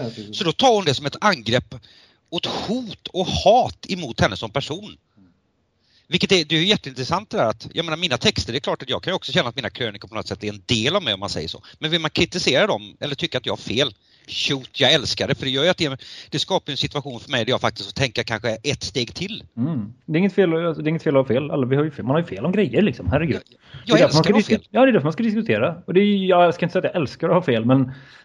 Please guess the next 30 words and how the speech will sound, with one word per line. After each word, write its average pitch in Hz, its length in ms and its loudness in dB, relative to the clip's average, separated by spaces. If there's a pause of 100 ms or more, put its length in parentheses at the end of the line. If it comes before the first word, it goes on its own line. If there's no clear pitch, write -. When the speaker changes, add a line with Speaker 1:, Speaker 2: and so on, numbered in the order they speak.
Speaker 1:
det - 80 0
är 143 80 8
en 160 60 4
lite 143 160 0
jobbig 139 180 2
process. 175 400 0
Men 151 80 2
när 147 60 6
man 151 100 4
väl 147 120 8
kommer 226 160 2
ut 226 140 0
på 208 80 2
andra 170 140 4
sidan, 135 240 4
om 147 80 4
man 180 100 4
säger 165 140 2
så, 139 160 2
så 117 120 0
vet 156 180 4
man 139 100 6
ju 127 40 6
med 101 200 0
sig 139 80 2
att 135 80 -6
man 160 100 -2
är, 110 260 -4
ja, - 80 -10
men 254 200 -2